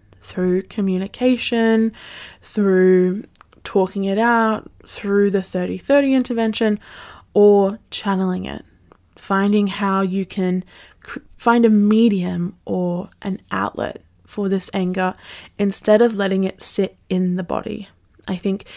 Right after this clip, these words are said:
you are not an angry person just because someone has crossed your boundaries or repeatedly crossed your boundaries. You're not an angry person because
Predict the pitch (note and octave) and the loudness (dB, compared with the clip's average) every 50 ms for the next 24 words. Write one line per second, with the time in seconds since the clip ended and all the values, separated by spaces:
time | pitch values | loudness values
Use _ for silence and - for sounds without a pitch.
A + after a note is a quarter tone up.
0 | - - - - - - A3+ A3 A#3+ C4 C4 C4 C4 C#4 C#4+ C#4+ C4 - - C4+ | -20 -20 -20 -18 -8 -2 2 4 4 6 6 4 4 4 2 2 0 0 -2 0
1 | C#4 C#4 C4+ C#4 C4+ C4 - - - B3 C#4 D4+ D4 - - F#3 F3+ F#3 F#3 F#3+ | 0 0 0 0 -2 -4 -4 -4 -4 -2 -2 -2 -4 -2 -2 0 0 0 -2 -2
2 | - G3 - - G#3+ G#3 - G#3+ G3 - G3 F#3+ F#3+ G3 G3 F#3 G#3 G3+ - - | -4 -4 -4 -4 -4 -2 -2 -2 -2 -2 -2 -2 -2 -2 -2 -2 -4 -4 -6 -8
3 | - - G3+ G3 - - - - G#3+ G#3+ G3+ A3 A#3 C#4+ C#4+ A3 G3 F#3+ F#3 F#3 | -10 -10 -10 -8 -8 -8 -6 -4 -4 -2 -2 -2 -2 -2 -2 -2 -2 -2 -2 -2
4 | F#3+ - - G3+ G3+ G3+ G3 - - - G#3 F#3+ G3 F#3+ G3 F#3+ - - - F#3 | -2 -4 -4 -4 -4 -4 -4 -4 -4 -4 -2 -2 -2 -4 -4 -6 -6 -6 -6 -6
5 | - - - F#3+ E3+ - F3+ F3+ F3+ F3+ - G3 - - - - - - - - | -6 -6 -8 -6 -6 -4 -6 -6 -6 -6 -6 -8 -8 -8 -8 -10 -12 -14 -18 -20
6 | - - - - - - - A3+ A3 A3+ A#3 A#3 A#3 A#3 B3 C4 B3 - A3 A3 | -18 -18 -20 -20 -14 -2 2 2 4 4 4 2 2 2 0 0 -2 -2 -2 0
7 | A3 A3+ A3 G#3+ - - G#3 G#3+ A3 - A3+ G#3 G3 F#3+ F#3 - - F#3+ F#3 F#3 | 2 2 0 0 -2 -4 -4 -4 -2 -2 -2 0 0 -2 -2 -4 -4 -2 -2 -2
8 | F3+ F#3 - | -2 -4 -8